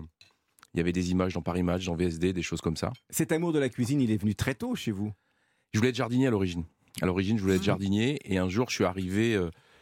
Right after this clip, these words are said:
Speaker 1: je suis arrivé voir, euh, ma maman et en lui disant, euh,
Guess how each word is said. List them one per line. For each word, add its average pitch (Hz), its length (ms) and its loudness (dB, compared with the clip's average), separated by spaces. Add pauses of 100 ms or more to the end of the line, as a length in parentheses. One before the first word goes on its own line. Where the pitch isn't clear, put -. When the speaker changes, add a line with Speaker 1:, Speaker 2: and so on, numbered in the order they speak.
(160)
Speaker 1:
je - 80 -10
suis 95 80 2
arrivé 92 260 -2
voir, 95 320 0
euh, 90 120 0
ma 87 120 2
maman 95 420 0
et 90 240 2
en 90 80 2
lui 92 140 -2
disant, 95 440 0
euh, 85 60 -2